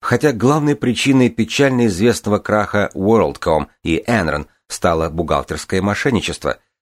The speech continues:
ему в немалой степени способствовали и их многомиллиардные ставки на то, что спрос на высокоскоростной широкополосный доступ будет всё больше превышать предложение.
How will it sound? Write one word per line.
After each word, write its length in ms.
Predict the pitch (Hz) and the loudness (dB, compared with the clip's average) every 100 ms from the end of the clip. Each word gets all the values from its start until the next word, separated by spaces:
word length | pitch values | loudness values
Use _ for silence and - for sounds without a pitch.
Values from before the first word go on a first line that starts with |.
| _ | _
ему 300 | 92 98 101 | 2 4 4
в 100 | 82 | 4
немалой 420 | 95 98 92 80 | 4 4 2 0
степени 600 | - 120 131 92 76 73 _ | -2 0 0 0 -2 -4 _
способствовали 760 | - - 104 - 127 - 117 120 | -14 -4 -2 0 -4 0 2 2
и 300 | 113 104 117 | 2 4 2
их 180 | 113 - | 2 0
многомиллиардные 840 | 92 87 90 92 87 95 90 98 | 0 2 2 0 2 0 0 -2
ставки 400 | - 101 85 - | -2 -2 -4 -4
на 140 | 76 71 | -6 0
то, 240 | 117 110 - _ | 0 0 -6 _
что 220 | - - 101 | -10 -2 -2
спрос 400 | - 127 120 - | 2 2 2 2
на 220 | 104 - | 0 0
высокоскоростной 880 | 90 101 101 95 - 98 95 - 98 | -2 -2 -2 -4 -2 -2 0 0 0
широкополосный 800 | - 82 85 80 85 92 - 71 | 0 -2 -2 -2 0 0 -2 0
доступ 420 | 139 147 104 - _ _ _ _ | 2 2 -2 -4 _ _ _ _
будет 380 | 90 104 135 135 | -2 2 4 2
всё 260 | - 110 101 | 2 2 2
больше 460 | 82 113 113 147 | 4 4 4 0
превышать 520 | - 147 143 104 104 | 0 2 2 0 -2
предложение. 640 | - 95 85 73 67 62 - | -4 -2 -2 -2 -4 -6 -10